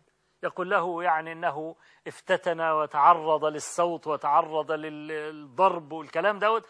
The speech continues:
فلم يقبل منه أحمد، فقال له يحيى: "أف،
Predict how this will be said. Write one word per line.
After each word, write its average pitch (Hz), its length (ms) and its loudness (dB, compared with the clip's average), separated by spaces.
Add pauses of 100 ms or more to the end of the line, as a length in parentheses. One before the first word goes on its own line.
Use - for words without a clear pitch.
(180)
فلم 160 300 -2
يقبل 185 360 2
منه 165 280 -8
أحمد، 98 280 -10 (1200)
فقال 202 340 6
له 180 320 0
يحيى: 196 280 0
"أف، - 540 -2